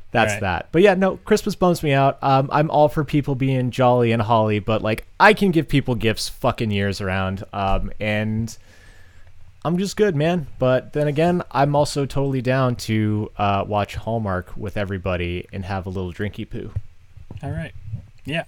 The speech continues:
Speaker 2: that is, that is one of our, our traditions is, uh, Hallmark drinking games. Uh, but anyway,
Speaker 1: That's
Speaker 2: what I really wanna know about is not so much your,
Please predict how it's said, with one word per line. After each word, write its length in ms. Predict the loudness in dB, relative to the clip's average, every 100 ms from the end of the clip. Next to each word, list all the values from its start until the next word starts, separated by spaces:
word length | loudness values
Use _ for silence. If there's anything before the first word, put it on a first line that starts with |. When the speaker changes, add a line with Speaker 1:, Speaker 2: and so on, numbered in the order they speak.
| -8
Speaker 2:
that 180 | -4 -4
is, 160 | -4 -6
that 160 | -6
is 100 | -6
one 140 | -4 -4
of 80 |
our, 280 | -2 -4 -6 -8 -4
our 160 | -4
traditions 560 | -4 -8 -6 -6 -8 -10
is, 360 | -10 -10 -12 -12
uh, 360 | -8 -6 -8 -10 -12
Hallmark 440 | -6 -4 -2 -4
drinking 360 | -6 -6 -6 -6
games. 380 | -6 -8 -12 -16 -20 -20 -20 -20 -20 -20 -14
Uh, 200 | -8 -6
but 160 | 0 2
anyway, 320 | 4 2 -2
Speaker 1:
That's 100 | -2
Speaker 2:
what 160 | -2 0
I 40 |
really 340 | 0 0 2
wanna 240 | 2 -2 -4
know 160 | -6 -8
about 300 | -12 -14 -16 _ -12
is 120 | -6
not 200 | -4 -4
so 140 | -2 -2
much 240 | -2 -4
your, 340 | -2 0 0